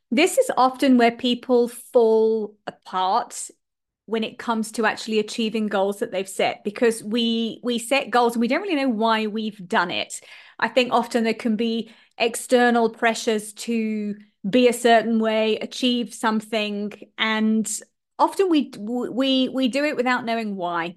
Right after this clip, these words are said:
So that is my key secret ingredient for successful goal setting. I'm gonna talk you through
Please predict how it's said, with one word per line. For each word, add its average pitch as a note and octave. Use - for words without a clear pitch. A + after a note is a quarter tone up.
So C4
that C4
is B3+
my C#4
key G3
secret -
ingredient G3
for F3+
successful -
goal F#3+
setting. -
I'm B3+
gonna F#4+
talk E4+
you F4
through A3